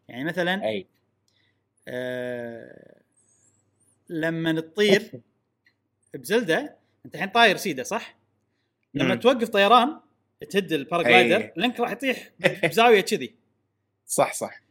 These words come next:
Speaker 1: هني لما
Speaker 2: في
Speaker 1: ت-،
Speaker 2: فيزكس.
Speaker 1: لما أنت تروح كذي، تهد الطيران، راح يطيح كذي،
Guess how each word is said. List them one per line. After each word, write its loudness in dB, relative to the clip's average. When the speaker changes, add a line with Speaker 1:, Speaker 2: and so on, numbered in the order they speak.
Speaker 1:
هني 0
لما -2
Speaker 2:
في 2
Speaker 1:
ت-، -2
Speaker 2:
فيزكس. -2
Speaker 1:
لما -2
أنت -4
تروح -2
كذي، -4
تهد -4
الطيران، 2
راح -6
يطيح -10
كذي، -10